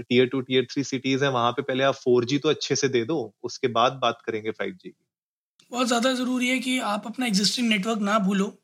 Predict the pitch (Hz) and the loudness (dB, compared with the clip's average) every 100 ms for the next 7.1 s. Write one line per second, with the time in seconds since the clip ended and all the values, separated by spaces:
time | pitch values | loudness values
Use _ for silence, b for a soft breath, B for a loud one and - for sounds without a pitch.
0 | - 208 185 226 226 208 - 190 220 190 | -8 -6 -2 0 0 0 -4 -6 -4 -4
1 | - 190 190 196 190 226 - 247 240 220 | -2 -2 -2 -4 -4 -4 0 0 0 -2
2 | 233 214 202 233 - 196 180 220 220 202 | -2 -2 -2 -2 0 0 2 0 0 -2
3 | 170 170 - b b b _ 214 190 226 | -2 -4 -10 b b b _ -4 -2 -2
4 | 208 196 196 196 185 202 196 196 185 190 | -2 -2 -2 -2 -2 -2 -2 -2 -2 -2
5 | 185 190 196 165 175 175 190 208 202 190 | -2 -2 -2 -4 -2 0 0 0 -2 -2
6 | 196 196 202 - 185 180 190 202 175 170 | -2 -2 -2 -2 0 0 0 -2 -2 -2
7 | 185 | -4